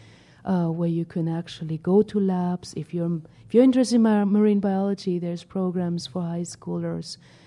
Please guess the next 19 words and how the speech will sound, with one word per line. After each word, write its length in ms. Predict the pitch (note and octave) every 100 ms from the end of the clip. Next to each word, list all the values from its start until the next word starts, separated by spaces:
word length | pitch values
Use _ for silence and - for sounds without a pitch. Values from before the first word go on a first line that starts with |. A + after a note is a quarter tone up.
| _ _
where 200 | - F#3
you 120 | E3+
can 180 | E3+ F3
actually 380 | E3 E3 - E3+
get 260 | E3+ D#3+ -
some, 360 | D#3+ D#3 E3
get 220 | E3+ D#3+ E3+
your 100 | E3
hands 460 | D#3 D3+ D3 -
wet 180 | D#3 D3+
and 160 | D#3+ E3
see 300 | - A#3+ B3+
if 80 |
that's 280 | A#3+ C4 C4
really 280 | A#3+ A3 G#3+
the 140 | G3
thing 280 | F#3 G#3 F#3+
for 180 | - F3+
you. 360 | F3 D3+ D#3+